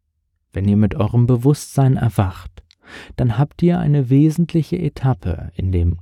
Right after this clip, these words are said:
gerade geöffneten Zeitfenster zurückgelegt, wohl wissend, dass das Erwachen in einer Ebene nur ein neuer Abschnitt eures Evolutionsmusters darstellt.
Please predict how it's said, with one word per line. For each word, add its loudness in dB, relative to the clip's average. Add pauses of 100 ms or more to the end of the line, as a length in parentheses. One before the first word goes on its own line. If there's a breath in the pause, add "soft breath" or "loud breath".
gerade 2
geöffneten -2
Zeitfenster -2
zurückgelegt, -6 (320)
wohl -4
wissend, 2 (400 loud breath)
dass 0
das -4
Erwachen 0
in 0
einer 4
Ebene -2 (400)
nur 2 (300 loud breath)
ein 2
neuer 4
Abschnitt -2
eures -2 (340)
Evolutionsmusters -2
darstellt. -8